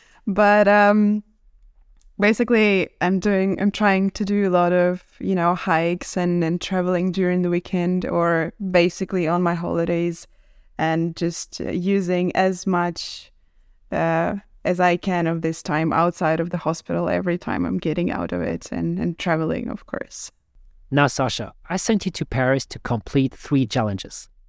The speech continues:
Speaker 2: each becoming more complex, taking you further and further out of your comfort zone. We also followed Sasha with a camera, documenting her journey with the Canon E O S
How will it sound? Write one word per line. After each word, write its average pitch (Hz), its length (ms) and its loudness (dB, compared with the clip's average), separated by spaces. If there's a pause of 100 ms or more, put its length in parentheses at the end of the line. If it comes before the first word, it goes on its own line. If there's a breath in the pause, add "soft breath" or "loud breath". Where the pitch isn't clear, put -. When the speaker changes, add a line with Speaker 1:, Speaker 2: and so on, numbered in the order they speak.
(460)
Speaker 2:
each - 160 -2
becoming 165 400 4
more 131 140 4
complex, - 760 -4
taking 196 300 2
you 190 160 2
further 185 340 4
and 151 140 0
further 139 260 2
out 131 200 2
of 110 100 0
your 110 80 -2
comfort - 400 -4
zone. - 320 -8 (680)
We 202 140 4
also 226 220 2
followed 123 340 2
Sasha 127 380 0
with 107 120 0
a 98 60 -6
camera, 139 400 -2 (220)
documenting 202 540 2
her 120 120 0
journey 135 440 2
with 117 160 -2
the 113 100 -4
Canon 123 380 0
E 113 120 2
O 104 60 2
S 101 180 -4